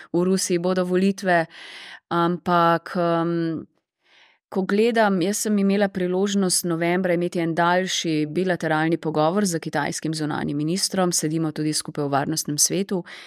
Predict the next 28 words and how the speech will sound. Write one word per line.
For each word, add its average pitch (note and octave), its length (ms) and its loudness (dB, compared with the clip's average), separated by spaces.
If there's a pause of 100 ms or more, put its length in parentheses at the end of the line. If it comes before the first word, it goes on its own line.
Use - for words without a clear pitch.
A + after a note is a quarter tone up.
(100)
kjer F3+ 160 0
so F3 160 2
ravno E3 300 4
govorila E3 400 0
o D3+ 60 2
tem D#3+ 360 0 (240)
sodelovanju E3 720 4
na D#3 100 0
eni D#3+ 140 0
strani D#3+ 400 -2
bilateralnem D3+ 680 -2
med D3 120 -8
državama, D#3+ 640 -2
tudi D3 240 -8
med C#3+ 140 -6
Evropsko - 500 -4
unijo E3 240 -2
in D#3+ 100 -2
Kitajsko, D#3 640 -4 (380)
zavez, F3 440 2
da E3+ 100 0
je D#3 80 2
treba D#3 560 0 (680)
sodelovati D#3 960 2
na D#3 140 0
vrsti F#3+ 460 2
globalnih C#3+ 460 -4
vprašanj, - 560 -10